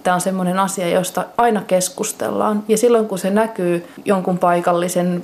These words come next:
pienen yhdistyksen kokouksen pöytien ääressä, niin silloin se on jo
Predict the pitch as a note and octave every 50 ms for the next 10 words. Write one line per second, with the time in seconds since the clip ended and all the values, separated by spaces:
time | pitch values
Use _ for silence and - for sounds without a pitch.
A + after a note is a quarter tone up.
0 | - - - F3 F3+ F3 F3 F3 F3 F#3+ F3+ E3+ F3 F#3 - - - F3 - -
1 | F#3 F3+ - F#3+ F3+ F#3 F#3 F#3+ E3+ F3 F3 - - - F3+ F3 F#3 F#3 F#3 F3+
2 | F3 E3+ F3 F3 F3 F3 F3 E3+ E3+ F3+ E3+ - - F3+ F#3 F#3 - A#3+ A#3 G#3+
3 | G3+ G3 G3+ G#3 G#3 A#3 A#3+ A3+ A3+ A3 G#3+